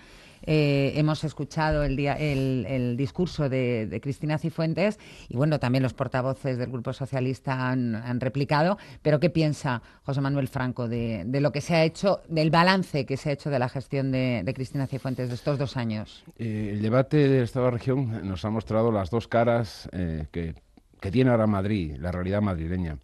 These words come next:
Speaker 2: Eh, el primer día, el día del debate, el segundo día del debate concretamente, parecía que vivíamos en el país de las maravillas, en Madrid era el mejor de los mundos posibles,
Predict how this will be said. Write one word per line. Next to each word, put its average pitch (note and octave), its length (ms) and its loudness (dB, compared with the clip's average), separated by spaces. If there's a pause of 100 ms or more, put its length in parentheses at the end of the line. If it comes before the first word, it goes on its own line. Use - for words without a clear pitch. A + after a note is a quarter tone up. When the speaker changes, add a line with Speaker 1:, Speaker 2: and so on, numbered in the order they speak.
(440)
Speaker 2:
Eh, F#2+ 280 -2
el E2 80 -6
primer A#2 260 2
día, C3 340 4
el D2 380 -6
día F2 160 -4
del F2+ 100 -2
debate, F#2+ 380 -2
el A2 80 0
segundo G2+ 260 0
día G2+ 120 4
del F#2+ 80 2
debate G2 260 0
concretamente, G2+ 640 0
parecía F2+ 320 -2
que F#2 80 -4
vivíamos F#2 360 -2
en E2 80 -2
el D#2 80 -6
país E2+ 240 -4
de C2 60 -8
las C#2+ 100 -6
maravillas, G#2+ 680 0
en D#2+ 160 -2
Madrid D#2+ 380 -2 (140)
era F2 200 -2
el D#2+ 160 -2
mejor E2 260 -2
de E2+ 40 -4
los E2 140 -4
mundos D#2+ 240 -4
posibles, C3 580 2